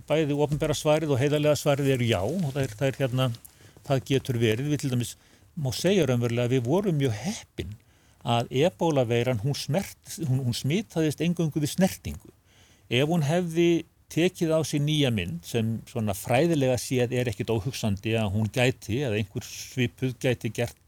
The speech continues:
það, tekið á sig þá mynd að smitast með, hérna, úða, öndunar-, öndunarsmit, eins og, eins og, eins og,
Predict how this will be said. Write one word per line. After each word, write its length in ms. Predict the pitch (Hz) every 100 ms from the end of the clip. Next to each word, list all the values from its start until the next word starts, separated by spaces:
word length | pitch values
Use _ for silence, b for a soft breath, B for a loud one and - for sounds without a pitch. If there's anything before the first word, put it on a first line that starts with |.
| _ -
það, 380 | - 87 95 - B B B B B - -
tekið 400 | 156 160 160 143
á 20 | 143
sig 140 | 151
þá 120 | -
mynd 260 | 135 143 156
að 160 | 127 -
smitast 500 | 143 165 - 143 -
með, 300 | 135 131 135 - - 123
hérna, 280 | 139 123 117
úða, 460 | 139 156 123 101 131 127
öndunar-, 500 | 147 165 156 127 -
öndunarsmit, 720 | 156 165 127 110 - 107 -
eins 160 | 110 107
og, 200 | 110 104
eins 160 | 110 104
og, 300 | 107 104 - B B B
eins 260 | - 107 101 -
og, 340 | 101 95 98